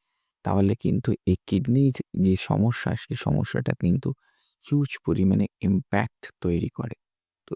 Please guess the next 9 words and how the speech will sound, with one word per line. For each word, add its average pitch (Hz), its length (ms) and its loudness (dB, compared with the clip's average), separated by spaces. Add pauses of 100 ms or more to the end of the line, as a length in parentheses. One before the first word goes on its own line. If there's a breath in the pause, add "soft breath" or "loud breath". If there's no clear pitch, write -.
এটাও 131 320 2
কিন্তু 107 340 2 (180)
একটা - 280 -6
বিশেষ 139 460 -2 (920)
কারণ 101 340 4 (140)
বা - 220 0 (480)
বিশেষভাবে 127 800 2
বলা 104 280 2
যায় 95 260 2